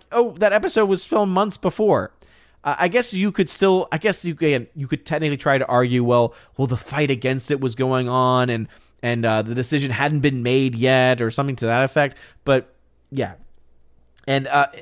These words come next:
in the end, if that is the scene that they're gonna say is inspired by it,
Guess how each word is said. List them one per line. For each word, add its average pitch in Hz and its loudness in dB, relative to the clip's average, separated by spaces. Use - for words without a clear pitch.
in 202 4
the 196 4
end, 175 2
if 131 0
that 202 2
is 175 4
the 147 0
scene 143 0
that 147 0
they're 151 6
gonna 139 2
say 151 2
is 139 0
inspired 127 0
by 196 2
it, 226 -4